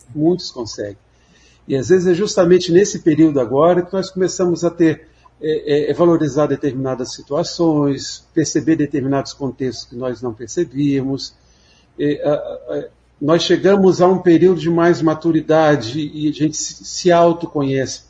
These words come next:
mais, principalmente quando nós vamos nos permitindo o estudo sério da doutrina espírita. É, porque nós não estudamos, né? Eu comecei aos dezesseis anos, graças a Deus,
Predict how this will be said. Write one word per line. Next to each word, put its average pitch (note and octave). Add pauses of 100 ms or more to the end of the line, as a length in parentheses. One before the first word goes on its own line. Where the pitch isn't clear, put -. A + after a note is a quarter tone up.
(160)
mais, C#3 (720)
principalmente D#3+
quando A3
nós C3+
vamos B2
nos F3
permitindo D3+
o D#3+
estudo G3+
sério G#3
da D3
doutrina A#2
espírita. G#2+ (1400)
É, D3+
porque F3
nós A3
não G#3+
estudamos, D3
né? E3+
Eu F#3
comecei F3+
aos F#3+
dezesseis D3+
anos, D#3+
graças C#3+
a B2+
Deus, C#3